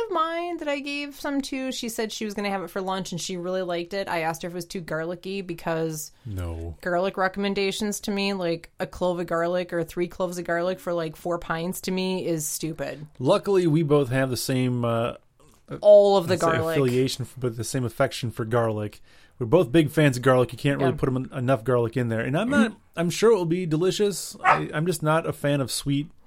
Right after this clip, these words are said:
Speaker 2: salsas, so.
Speaker 1: So there was that, and then I, oh, earlier in the s-,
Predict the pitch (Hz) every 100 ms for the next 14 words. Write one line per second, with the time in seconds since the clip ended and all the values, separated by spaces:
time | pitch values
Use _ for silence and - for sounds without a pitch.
0 | - - 131 135 175 180 165 _ - 117
1 | 113 107 - - - - - - - -
2 | - - 220 202 202 190 202 208 196 185
3 | 165 165 190 185 185 185 - 226 240 240
4 | 247 277 285 277 262 -